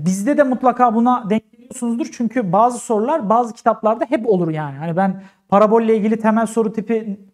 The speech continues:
baştan <laughs> nasıl yazayım yani? Hani her yerde olur. Ama orijinal soruları elimizden geldiğince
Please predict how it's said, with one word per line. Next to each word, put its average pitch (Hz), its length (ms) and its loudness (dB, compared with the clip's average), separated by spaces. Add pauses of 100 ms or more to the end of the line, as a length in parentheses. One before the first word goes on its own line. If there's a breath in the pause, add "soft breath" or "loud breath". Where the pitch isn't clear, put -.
(140)
baştan 185 540 0
<laughs> - 0 -
nasıl 254 240 2
yazayım 294 340 2
yani? 170 200 0
Hani 170 240 0
her 220 180 0
yerde 175 260 0
olur. 285 300 0 (360)
Ama 226 200 0
orijinal 240 400 0
soruları 226 420 0
elimizden 226 500 0
geldiğince 226 580 -2